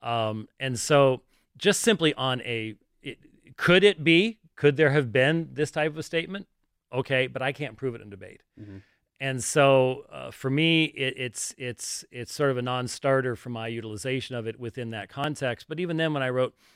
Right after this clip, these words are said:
Speaker 1: the Forgotten, uh, or the, uh, Roman Catholic Controversy, uh, texts like that, where I was, I had, did have more room and I could have developed more things like that, I just, uh, have never, f-,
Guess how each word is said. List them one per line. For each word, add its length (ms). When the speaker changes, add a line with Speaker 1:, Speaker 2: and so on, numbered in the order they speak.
Speaker 1:
the 80
Forgotten, 320
uh, 280
or 180
the, 240
uh, 60
Roman 240
Catholic 300
Controversy, 680
uh, 280
texts 320
like 200
that, 220
where 100
I 60
was, 340
I 60
had, 200
did 160
have 160
more 240
room 220
and 60
I 40
could 180
have 100
developed 460
more 180
things 240
like 160
that, 160
I 200
just, 540
uh, 380
have 300
never, 420
f-, 220